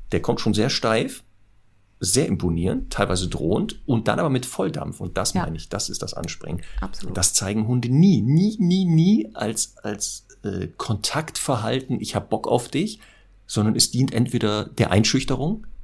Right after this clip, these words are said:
Speaker 1: also gleich im Erstkontakt erstmal ein paar auf die Fresse hauen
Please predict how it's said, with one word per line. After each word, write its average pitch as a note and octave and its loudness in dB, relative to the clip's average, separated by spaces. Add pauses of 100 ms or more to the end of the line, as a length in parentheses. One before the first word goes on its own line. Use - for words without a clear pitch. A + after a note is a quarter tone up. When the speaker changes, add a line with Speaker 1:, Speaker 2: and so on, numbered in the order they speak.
(420)
Speaker 1:
also G#2+ 2
gleich G#2+ 2
im G#2 2
Erstkontakt - 0
erstmal G#2 2
ein - -6
paar G#2 2
auf G2+ 0
die F#2+ 2
Fresse A2 -2
hauen D3 -2